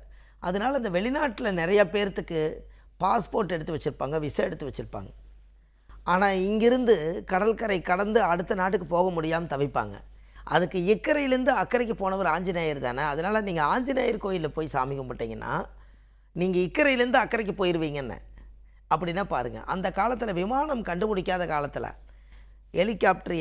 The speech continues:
ஏரோப்ளேன் க-, ராக்கெட் கண்டுபிடிக்காத காலத்திலேயே அந்த பறக்கும் விமான சக்தி ஆஞ்சநேயருக்கு இருந்ததுனால நிலத்துல முட்டாம பறந்து போய்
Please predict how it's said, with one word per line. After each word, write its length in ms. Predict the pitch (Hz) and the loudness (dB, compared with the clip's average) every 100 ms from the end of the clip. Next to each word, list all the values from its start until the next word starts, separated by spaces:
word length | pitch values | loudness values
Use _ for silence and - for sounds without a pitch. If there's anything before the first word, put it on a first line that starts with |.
| 170 | 0
ஏரோப்ளேன் 460 | 220 190 180 165 | 0 -2 -4 -6
க-, 160 | 156 151 | -6 -2
ராக்கெட் 480 | 160 196 - 160 - | 0 0 -2 -4 -4
கண்டுபிடிக்காத 500 | 160 180 160 165 151 | -4 -4 -4 -4 -4
காலத்திலேயே 600 | 143 147 143 131 127 110 - - - - - - - | -4 -6 -4 -6 -6 -6 -10 -20 -20 -20 -20 -20 -8
அந்த 280 | - 165 160 | -2 0 2
பறக்கும் 480 | - 196 269 240 269 | 2 2 2 0 0
விமான 320 | 226 202 202 185 | 2 4 4 2
சக்தி 400 | 170 143 165 151 - - - - - - | -2 -4 -4 -4 -6 -14 -20 -20 -16 -2
ஆஞ்சநேயருக்கு 680 | 160 247 262 262 233 175 185 | 0 2 0 0 -2 -4 -6
இருந்ததுனால 500 | 185 190 160 147 135 131 131 - - - - _ _ - | -4 -2 -2 0 -2 -4 -8 -14 -20 -20 -20 _ _ -14
நிலத்துல 440 | 135 170 240 277 262 | -4 2 2 4 0
முட்டாம 500 | 208 156 202 202 226 | 0 0 2 2 0
பறந்து 320 | 170 165 190 190 | -2 -2 -2 0
போய் 320 | 156 135 120 | 0 -2 -4